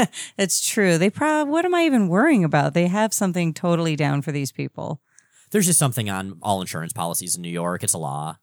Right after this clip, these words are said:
Speaker 1: <laughs>
Speaker 2: Well, anyway, after Thor has completed his mission,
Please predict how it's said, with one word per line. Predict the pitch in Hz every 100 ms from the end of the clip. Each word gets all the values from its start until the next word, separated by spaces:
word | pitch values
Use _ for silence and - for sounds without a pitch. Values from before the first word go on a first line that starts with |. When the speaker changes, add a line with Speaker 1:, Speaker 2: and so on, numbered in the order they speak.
| -
Speaker 1:
<laughs> | 220 165 170 247 277 226 - 202 214 190 180 180 165 - - - - 254 - _ _
Speaker 2:
Well, | 143 165 - -
anyway, | 254 180 87 92 147 -
after | 117 143 139
Thor | - 139
has | 147
completed | - 120 - 123 127
his | 127
mission, | 98 127 208 104 143